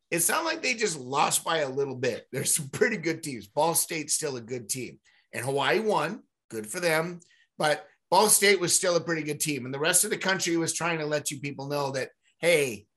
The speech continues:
they're good. They're, you don't have to just slam them just 'cause they're not Hawaii and because you didn't have your full strength.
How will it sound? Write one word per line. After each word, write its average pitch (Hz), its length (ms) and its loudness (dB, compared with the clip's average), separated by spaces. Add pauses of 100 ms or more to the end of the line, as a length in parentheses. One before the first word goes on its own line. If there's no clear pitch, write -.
(240)
they're 127 120 0
good. 156 680 4 (280)
They're, 131 180 -4
you 139 80 -6
don't 147 140 4
have 160 80 2
to 165 100 -4
just - 320 2
slam 165 320 2
them 156 160 -4
just 156 180 -4
'cause 156 140 0
they're 151 140 0
not 147 180 0
Hawaii 151 500 2
and 156 100 -4
because 151 280 -6
you 151 60 -4
didn't 151 140 -2
have 156 100 -4
your 160 200 -8
full 147 220 -2
strength. 143 440 -6